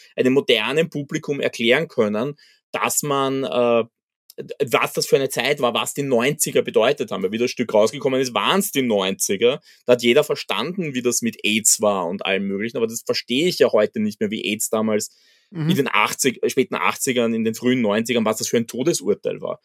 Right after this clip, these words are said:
Speaker 1: Und
Speaker 2: Ja.
Speaker 1: die haben halt Szenen eingefügt, wo ein Charakter sich erinnert, wie das damals war. Also ein, ein Charakter in der Show als ältere Version. Und das ist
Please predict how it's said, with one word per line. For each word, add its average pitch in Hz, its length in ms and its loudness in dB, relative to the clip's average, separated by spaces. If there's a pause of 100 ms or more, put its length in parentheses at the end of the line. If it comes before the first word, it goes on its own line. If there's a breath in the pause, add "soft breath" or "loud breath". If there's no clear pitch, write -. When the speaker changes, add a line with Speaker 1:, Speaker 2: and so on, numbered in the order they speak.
(340 soft breath)
Speaker 1:
Und 131 80 0
Speaker 2:
Ja. 139 80 4
Speaker 1:
die 139 100 4
haben 123 180 2
halt 156 140 4
Szenen 220 540 2
eingefügt, 127 880 0
wo 139 300 4
ein 131 260 2
Charakter 139 640 -2
sich - 340 0
erinnert, 185 640 2
wie 160 160 -4
das 175 220 4
damals 139 380 2
war. 117 140 4
Also 110 160 0
ein, 117 280 -2 (180)
ein 131 120 0
Charakter 127 480 2
in 135 100 -2
der 123 100 4
Show 147 300 2
als 147 160 2
ältere 135 480 0
Version. 123 560 2 (560 soft breath)
Und 135 460 2 (140)
das 127 180 2
ist 156 320 -2